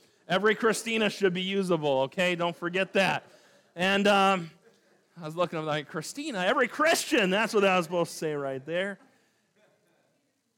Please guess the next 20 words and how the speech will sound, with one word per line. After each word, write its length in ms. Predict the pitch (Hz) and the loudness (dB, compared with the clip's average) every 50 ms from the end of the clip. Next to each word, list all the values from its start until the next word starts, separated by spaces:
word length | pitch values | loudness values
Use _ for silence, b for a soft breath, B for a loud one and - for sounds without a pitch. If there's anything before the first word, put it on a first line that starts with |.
| _ _ _ _ _ _ _ _ _ _ _ _ _ | _ _ _ _ _ _ _ _ _ _ _ _ _
And 180 | 151 170 180 | -10 -6 -2
I 140 | 180 180 180 | 0 0 0
love 360 | 170 165 180 202 220 254 240 | 0 0 0 0 0 -2 -4
the 120 | 220 220 202 | -4 -6 -6
fact 560 | - - _ 190 185 185 190 196 - _ _ | -6 -8 _ -10 -8 -8 -8 -8 -10 _ _
that 260 | - 165 156 143 127 - | -6 -6 -6 -6 -8 -18
Paul 560 | _ - - 185 185 190 196 196 196 202 202 | _ -16 -14 -10 -8 -8 -6 -4 -2 -4 -2
was 240 | 185 165 151 139 139 | -2 -4 -4 -6 -10
willing 380 | 135 147 170 180 185 185 180 156 | -10 -8 -8 -6 -6 -8 -8 -8
to 100 | 147 131 | -10 -12
come 380 | - - - - 165 175 185 | -14 -16 -14 -12 -10 -8 -8
to 80 | 180 175 | -8 -8
them 420 | 160 165 165 165 165 170 175 175 - _ _ _ _ _ _ _ _ _ _ _ _ - | -8 -6 -6 -6 -6 -8 -8 -12 -16 _ _ _ _ _ _ _ _ _ _ _ _ -14
and 120 | 139 143 | -12 -6
just 220 | 151 202 208 - - | -4 -6 -6 -6 -12
to 80 | 208 | -12
be 260 | 170 156 170 165 160 | -12 -10 -10 -10 -10
used 480 | 151 143 139 139 151 180 190 185 165 147 | -12 -14 -16 -16 -16 -14 -14 -14 -10 -10
of 180 | 139 127 123 120 | -10 -10 -10 -12
God. 460 | 135 143 143 123 113 110 107 113 | -14 -14 -14 -14 -16 -18 -20 -20